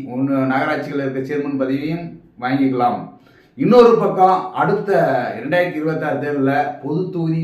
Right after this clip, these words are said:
வாங்கலாம், தான் கேட்ட தொகுதியும் கிடைக்கும் அப்படிங்கிற விஷயம் ஒரு மாங்க. இல்ல, இதுக்கு நான் அடிபணிய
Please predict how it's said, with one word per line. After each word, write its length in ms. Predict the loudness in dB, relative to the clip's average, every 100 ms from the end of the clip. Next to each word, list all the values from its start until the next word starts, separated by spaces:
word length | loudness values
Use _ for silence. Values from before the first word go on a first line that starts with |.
| -4
வாங்கலாம், 400 | -6 -4 -4 -4 -8 -6
தான் 200 | -4 -2 -2 -6 -6
கேட்ட 220 | -8 -8 -10
தொகுதியும் 380 | -8 -6 -4 -4
கிடைக்கும் 400 | -4 -4 -6 -10 -10
அப்படிங்கிற 340 | -10 -8 -6 -8
விஷயம் 320 | -8 -8 -4
ஒரு 100 | -4 -6
மாங்க. 200 | -8 -12 -14 -20 _ _ _ _ _ -2
இல்ல, 160 | 2 6 6 6
இதுக்கு 200 | 2 0
நான் 120 | 2 2
அடிபணிய 360 | 2 2 0